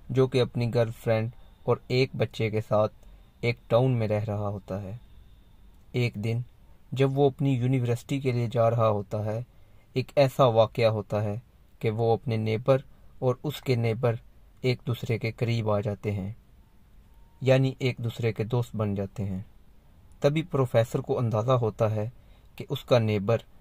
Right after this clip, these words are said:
वो नहीं है जो वो दिखा रहा है, यानी वो कुछ छिपा रहा है। और जैसे जैसे प्रोफेसर उस पर तहकीक करता है तो वो हैरान हो जाता है और मुसीबतें उस पर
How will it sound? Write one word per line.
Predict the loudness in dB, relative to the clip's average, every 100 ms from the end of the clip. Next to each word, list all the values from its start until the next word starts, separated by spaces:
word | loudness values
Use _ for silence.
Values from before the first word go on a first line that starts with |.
| -16 -8
वो | 0 2
नहीं | 4 2 2
है | 0 -4 -6 -14 -14 -4
जो | -2
वो | 0
दिखा | -2 -6 0 2 4
रहा | 0 -4
है, | -6 -8 -12 -20 -20 -20 -20 -18 2
यानी | 4 6 4
वो | 0
कुछ | -2 -4 -6 -12 -20 -14
छिपा | -8 2 4 6
रहा | 2 -2 -4
है। | -6 -12 -18 -20 -20 -12 -4
और | 0
जैसे | 4 4 4
जैसे | 2 2 2 -4
प्रोफेसर | -4 -2 -2 -2 -4 -8 -12 -20 -20 -10
उस | -8 -4
पर | -2 -2
तहकीक | 0 -2 -2 -6 -2
करता | -4 0 -2
है | 0 -4 -6 -14 -20 -14 -6
तो |
वो | -4 -2 0
हैरान | 2 4 4
हो | 4 2
जाता | 0 -2 0
है | -2 -2 -6 -10 -20 -20 -8
और | -4
मुसीबतें | -2 -4 -4 -6 -6 -4 -4 -6 -12 -14 -8
उस | -6
पर | -4